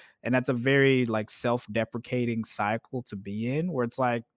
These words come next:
okay, well, if you feel that your gear is fine, like, you have the gear for, to do those things, and that's all you wanna do,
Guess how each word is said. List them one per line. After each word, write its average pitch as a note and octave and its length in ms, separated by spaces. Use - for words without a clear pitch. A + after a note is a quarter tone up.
okay, G3 400
well, G3 200
if F3 120
you F3 100
feel F3 380
that D3+ 240
your C#3+ 160
gear C3+ 320
is C#3 140
fine, C3+ 400
like, B2 180
you C#3+ 200
have C#3 340
the D3 60
gear B2+ 280
for, C#3 160
to A#2+ 160
do A2+ 240
those B2+ 240
things, C#3+ 360
and B2+ 60
that's B2 180
all G#2+ 220
you A#2+ 160
wanna A#2+ 200
do, B2 340